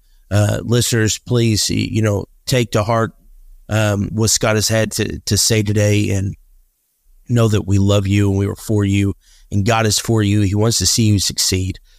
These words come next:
Um, you know, you can always, uh, if you've got any questions, you can email us, real men at palace of praise dot com. You can find us on our website, w w w dot real men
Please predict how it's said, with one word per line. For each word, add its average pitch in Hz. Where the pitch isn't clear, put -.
Um, 98
you 110
know, 101
you 95
can 101
always, 101
uh, 80
if 87
you've 101
got 98
any 95
questions, 110
you 85
can -
email 110
us, 101
real 107
men 104
at -
palace 98
of -
praise 104
dot -
com. 101
You 95
can -
find 98
us 95
on 98
our 95
website, 101
w 101
w 98
w 98
dot 95
real 104
men 101